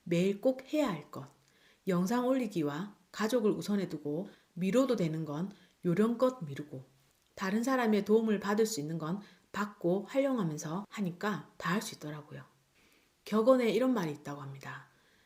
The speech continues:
자신에게 한계를 그어 놓으면 정말로 그 한계를 넘지 못한다. 세상에는 두 부류의 사람이 있습니다.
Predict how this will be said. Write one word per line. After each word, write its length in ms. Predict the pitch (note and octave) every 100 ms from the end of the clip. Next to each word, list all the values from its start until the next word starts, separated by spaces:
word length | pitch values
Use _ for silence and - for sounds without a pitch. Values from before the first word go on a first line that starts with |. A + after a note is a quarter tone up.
| _ _
자신에게 640 | - G#3 A3 C#4+ C4 G3+
한계를 560 | G3 A3 G#3+ B3+ C4+ C4
그어 240 | A#3 F#3+
놓으면 540 | F3 D3 C#3+ C#3 F#3+ G3+ _ _ _ _
정말로 640 | - E3 D#3+ G3+ A3+ A#3 A3
그 120 | A3+
한계를 440 | G#3 G3 G#3 A3
넘지 380 | D#3 C3+ - E3
못한다. 640 | D3+ - C#3 C#3 C#3+ - _ _ _ _ _ _ _
세상에는 720 | - B3+ D4 C#4+ C#4+ C4 B3
두 180 | A#3+ G3+
부류의 340 | G#3+ C#4 C4+
사람이 360 | B3 F#3 E3+ F3+
있습니다. 600 | D3 - C#3 C3+ C3+